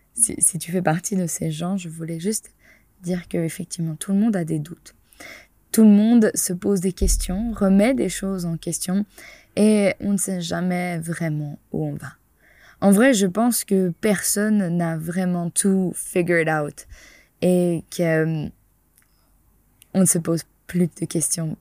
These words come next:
Personne n'a plus de doutes. Même les personnes qui ont le plus de succès dans ce monde ont encore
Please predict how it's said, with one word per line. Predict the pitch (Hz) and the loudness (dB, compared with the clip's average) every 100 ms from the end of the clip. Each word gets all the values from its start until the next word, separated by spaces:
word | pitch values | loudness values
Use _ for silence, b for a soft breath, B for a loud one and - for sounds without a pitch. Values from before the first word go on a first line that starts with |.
| _ | _
Personne | 220 202 311 269 | -2 0 2 4
n'a | 190 | 4
plus | 165 - 190 | 2 -2 0
de | 175 | 0
doutes. | 165 165 - B B B 208 | -2 -4 -8 B B B 4
Même | 247 254 | 6 6
les | 233 | 4
personnes | 196 190 - 220 214 | 2 -2 -2 0 -2
qui | - 190 | -2 -6
ont | 185 | -4
le | 180 | -4
plus | - 208 180 | -4 -6 -4
de | 165 | -4
succès | - - 240 - 269 | -2 0 0 0 -2
dans | 202 165 | -2 -4
ce | - 175 | -4 -2
monde | 175 202 240 196 B B B B - | 2 4 4 4 B B B B 2
ont | 233 220 | 4 6
encore | 185 226 214 208 | 2 0 0 0